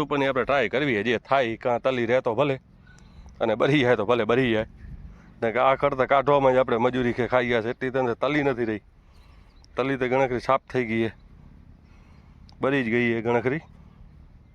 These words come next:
અને હવે આમાંથી જો બરી ગયા તો આમાં લોકો પાણીનો ને કંઈ ખાતરનો કંઈ ખર્ચો રૂટશે.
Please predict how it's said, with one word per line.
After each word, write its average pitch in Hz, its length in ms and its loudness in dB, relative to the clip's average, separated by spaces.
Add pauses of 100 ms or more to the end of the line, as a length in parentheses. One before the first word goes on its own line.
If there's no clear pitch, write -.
(800)
અને 107 100 -6
હવે 139 220 2
આમાંથી 143 380 4
જો 143 80 2 (640)
બરી 143 240 2
ગયા 120 160 2
તો 120 80 2
આમાં 123 200 4
લોકો 123 180 -2 (100)
પાણીનો 139 340 4
ને 123 100 -2
કંઈ 127 160 -2
ખાતરનો 135 340 0
કંઈ 123 160 -2
ખર્ચો 135 300 0
રૂટશે. 104 260 -8